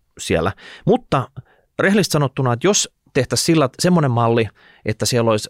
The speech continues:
satasen omavastuu per kuukausi ja sitten valtio maksaisi kahdeksankymmentä prosenttia kaikesta ylimenevästä sähköstä siitä eteenpäin, niin voisi melkein sanoa, että yksiö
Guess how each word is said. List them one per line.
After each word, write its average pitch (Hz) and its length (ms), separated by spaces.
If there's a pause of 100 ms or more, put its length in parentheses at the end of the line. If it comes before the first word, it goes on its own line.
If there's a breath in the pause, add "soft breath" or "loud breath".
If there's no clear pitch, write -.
(140)
satasen 135 380
omavastuu 135 640
per 117 240
kuukausi 113 680 (100)
ja 104 60
sitten 117 460
valtio 123 300
maksaisi 104 360
kahdeksankymmentä 127 560
prosenttia 101 440
kaikesta 104 400
ylimenevästä 104 800 (800 loud breath)
sähköstä 104 440
siitä 113 240
eteenpäin, 95 580 (380 soft breath)
niin 107 240 (280)
voisi 165 180
melkein 139 280
sanoa, 139 320
että 98 220 (220)
yksiö 202 380